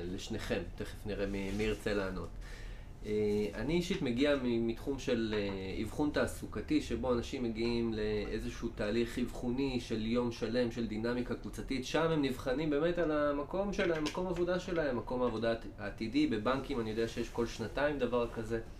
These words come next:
ואז מידת המחויבות שלהם היא מאוד מאוד גדולה להצליח.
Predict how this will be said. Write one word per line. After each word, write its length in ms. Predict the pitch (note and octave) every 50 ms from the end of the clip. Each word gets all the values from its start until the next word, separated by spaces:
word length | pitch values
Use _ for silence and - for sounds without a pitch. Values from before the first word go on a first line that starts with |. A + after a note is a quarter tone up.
| - - - - - - - -
ואז 300 | - - G3 G#3+ F#3 E3+
מידת 280 | E3 D3+ E3+ G3+ G#3
המחויבות 560 | A3+ G#3 F#3 F3 - D#3 D3 C#3+ C#3+ F3 G3+
שלהם 320 | - A3 G#3 F3+ E3 D#3+ D3+
היא 80 | C#3+ B2
מאוד 180 | A#2+ B2 C3+
מאוד 280 | C#3+ D3+ D3+ D3 D3 C#3
גדולה 300 | B2+ C3 B2+ C#3+ D#3+ D#3+
להצליח. 680 | D3+ C3+ A#2+ B2 - - C#3 C#3 A2+ F#2 F#2 - -